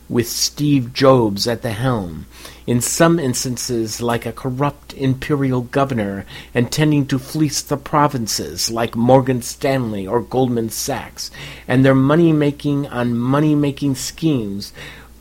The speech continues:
which flatten our economy into its present state. And who can forget the worst spendthrift, who can only be compared to Caligula in all his glory, the company called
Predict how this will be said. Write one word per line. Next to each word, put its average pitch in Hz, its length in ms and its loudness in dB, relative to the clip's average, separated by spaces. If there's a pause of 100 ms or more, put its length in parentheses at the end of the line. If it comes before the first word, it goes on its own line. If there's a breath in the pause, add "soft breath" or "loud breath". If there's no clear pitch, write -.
which 135 280 0
flatten 139 540 -4
our 123 200 2
economy 104 760 -4
into 120 300 -4
its 113 160 -8
present 131 420 -6
state. - 560 -8 (640 loud breath)
And 113 180 2
who 180 360 6
can 185 180 0
forget 156 640 -4 (420 loud breath)
the 123 80 4
worst 135 420 2
spendthrift, 127 1080 -2 (300 loud breath)
who 143 100 4
can 143 200 4
only 165 240 4
be 165 180 0
compared 147 480 0
to 147 80 2
Caligula 135 880 2
in 131 140 -2
all 135 260 0
his 131 240 -2
glory, 139 880 0 (320 loud breath)
the 127 140 4
company 110 680 0
called 107 360 -2